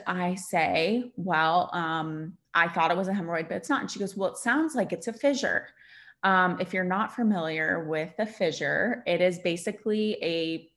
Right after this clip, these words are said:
butthole tear. Um, they're usually, like, really small, like, think more like a paper cut. Um, they're very painful. And I have had one of those before. I had one of those, um, at the end of high school, and it was really horrible.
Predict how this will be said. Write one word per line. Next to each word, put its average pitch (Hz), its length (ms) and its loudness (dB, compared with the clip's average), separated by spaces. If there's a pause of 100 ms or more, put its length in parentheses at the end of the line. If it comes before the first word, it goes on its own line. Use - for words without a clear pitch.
butthole - 340 -4
tear. - 400 -4 (460)
Um, 160 680 0 (140)
they're 185 180 4
usually, 175 500 -2
like, 151 200 -2
really 156 260 -2
small, 214 540 0
like, 170 340 -2
think 190 240 -4
more 180 180 -2
like 160 200 -4
a - 40 -16
paper 208 360 -4
cut. 262 440 -4 (600)
Um, 185 340 4
they're 175 160 2
very 196 300 4
painful. 156 500 -2
And 170 140 4
I 160 60 4
have 175 360 -2
had 160 260 -2
one 156 160 -6
of - 140 -10
those - 220 -8
before. - 280 -6
I 110 60 2
had 151 320 -4 (140)
one 175 200 -2
of 165 120 -4
those, 175 540 -4
um, 160 320 -4
at 175 120 -8
the 180 140 -8
end 170 180 -2
of 160 80 -10
high 151 160 -4
school, 151 440 -6
and 143 100 -6
it - 80 -8
was - 200 -10
really 160 420 -4
horrible. - 640 -4